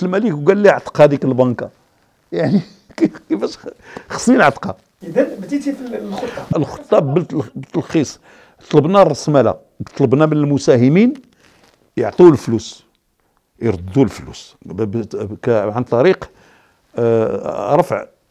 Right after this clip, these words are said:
Speaker 1: آه، رأس المال، لأن رأس المال كلنا، كل-، كلنا، كلنا فيه شي بركة <laughs> من، من داك الخسرة. وطلبنا من الدولة تعطينا م-، م-، مليار ديال الدرهم اللي عطاو المساهمين،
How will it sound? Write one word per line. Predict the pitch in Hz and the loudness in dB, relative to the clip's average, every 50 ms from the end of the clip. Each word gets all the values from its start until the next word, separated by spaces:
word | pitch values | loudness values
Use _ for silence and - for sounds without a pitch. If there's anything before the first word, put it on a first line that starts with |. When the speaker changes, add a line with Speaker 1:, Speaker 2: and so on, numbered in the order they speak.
| _ _ - | _ _ -2
Speaker 1:
آه، | 123 120 117 113 113 107 104 104 101 101 95 - - 131 | 2 4 4 4 4 4 2 0 -2 -4 -4 -2 0 0
رأس | 143 127 - 131 | 0 0 2 0
المال، | 120 110 95 78 71 - | -2 -2 -2 -6 -8 -10
لأن | - 92 90 101 123 | -12 -12 -8 -6 -4
رأس | 131 135 143 131 - - | -4 -4 -4 -6 -8 -10
المال | 101 143 190 190 - | -8 -6 -6 -6 -6
كلنا، | - 160 156 170 175 156 147 | -6 -8 -6 -4 -2 -2 -2
كل-، | - - - 143 131 | -2 -4 -4 -4 -4
كلنا، | 120 - 151 170 175 196 196 175 | -4 -2 -2 -2 -2 0 -2 -2
كلنا | - - - 135 135 147 185 185 | -2 -4 -4 -6 -4 -2 -2 -2
فيه | - 175 139 | -2 -2 -4
شي | 123 - 131 | -4 -2 -2
بركة | 113 127 120 110 107 - - - - - - _ _ | -2 -2 -2 -4 -6 -6 -4 -4 -4 -4 -4 _ _
<laughs> | - - - - | -20 -20 -12 -8
من، | 185 185 196 180 170 165 | -4 -2 -2 0 0 0
من | 175 185 | 0 2
داك | 160 165 - 135 | 2 2 2 0
الخسرة. | - - - - 110 101 - _ _ _ _ - - - - - - - _ - | -2 -12 -12 -12 -14 -14 -16 _ _ _ _ -20 -20 -20 -20 -20 -20 -8 _ 0
وطلبنا | 151 147 - 165 - 135 170 196 202 | 0 0 2 2 2 2 2 2 0
من | 190 185 175 | 0 0 0
الدولة | 143 107 98 101 147 170 165 170 202 220 233 226 - - - - - | 0 -2 0 2 4 6 6 6 6 4 4 2 0 -6 -14 -14 -10
تعطينا | 120 98 101 - - 156 156 156 143 127 120 - - | -10 -10 -8 -6 -6 -4 -2 -2 0 -2 -2 -2 -6
م-، | 123 | -8
م-، | 123 - - 127 120 98 110 110 104 98 - - 131 151 147 143 - 135 | -8 -6 -8 -10 -10 -10 -8 -8 -8 -8 -8 -10 -8 -8 -8 -6 -2 0
مليار | 147 165 190 202 180 143 | 2 6 8 8 8 8
ديال | 117 110 117 113 | 8 6 2 2
الدرهم | 95 87 85 92 85 80 76 73 - _ _ _ _ _ _ _ _ _ _ _ _ _ _ _ _ _ _ _ - | 0 -2 -6 -8 -8 -10 -12 -18 -20 _ _ _ _ _ _ _ _ _ _ _ _ _ _ _ _ _ _ _ -8
اللي | 107 113 113 | -4 -2 -2
عطاو | 98 82 - - 117 | -2 0 2 0 0
المساهمين، | 104 107 107 101 - 104 95 85 85 78 73 | 2 0 -4 -6 -6 -6 -6 -6 -6 -8 -12